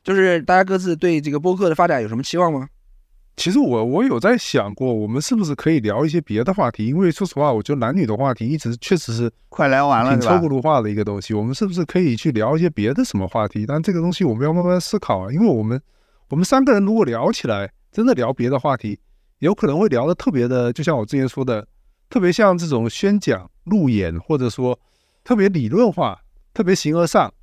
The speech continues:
Speaker 2: 我其实不希望节目做成这个样子啊，我就怕它做得特别形而上。如果我们聊别的话题的话。
Speaker 3: 就我们如果聊其他话题，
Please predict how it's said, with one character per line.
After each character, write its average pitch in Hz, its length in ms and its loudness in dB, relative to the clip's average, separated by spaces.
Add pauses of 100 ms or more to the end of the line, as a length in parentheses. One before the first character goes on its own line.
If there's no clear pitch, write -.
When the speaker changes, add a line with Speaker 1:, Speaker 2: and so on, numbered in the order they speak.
(140)
Speaker 2:
我 113 260 -4
其 170 180 -6
实 202 120 2
不 180 160 -4
希 226 100 -2
望 220 160 4
节 120 140 -4
目 160 120 -2
做 165 140 -2
成 131 140 -4
这 185 80 -2
个 208 80 4
样 117 200 0
子 95 140 -4
啊， 85 80 -8
我 92 140 -4
就 147 100 -2
怕 170 220 2
它 156 120 0
做 160 160 -2
得 131 120 -2
特 160 120 -8
别 139 80 -2
形 117 220 -4
而 127 60 -2
上。 120 200 -2
如 117 120 -4
果 135 80 -4
我 104 40 -4
们 107 80 -4
聊 117 140 0
别 107 140 -4
的 123 80 0
话 127 160 0
题 - 120 -4
的 98 120 0
话。 98 120 -6 (720)
Speaker 3:
就 139 140 -4
我 113 80 -2
们 110 140 -2
如 131 80 0
果 151 80 2
聊 123 160 2
其 120 80 -8
他 135 80 2
话 139 160 2
题， 113 340 -4